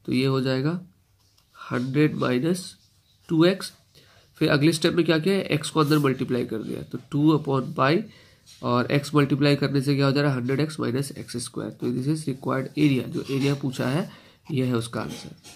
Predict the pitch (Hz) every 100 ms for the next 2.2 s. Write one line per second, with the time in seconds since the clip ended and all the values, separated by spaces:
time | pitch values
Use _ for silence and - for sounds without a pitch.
0 | - 131 143 180 - _ _ - 120 -
1 | - - 156 170 151 117 127 98 - -
2 | 85